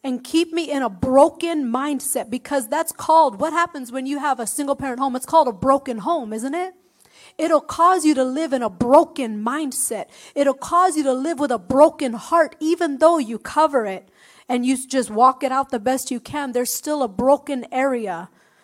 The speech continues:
because it wasn't what God intended. It wasn't whole. And so today, if that's you,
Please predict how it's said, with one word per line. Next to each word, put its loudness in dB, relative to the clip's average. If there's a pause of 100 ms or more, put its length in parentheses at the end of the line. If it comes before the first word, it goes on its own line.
(240)
because -2
it 0
wasn't -4
what -6
God -2
intended. -6
It -12
wasn't -8
whole. -6 (1700)
And -2
so -2
today, -4
if -2
that's -2
you, -4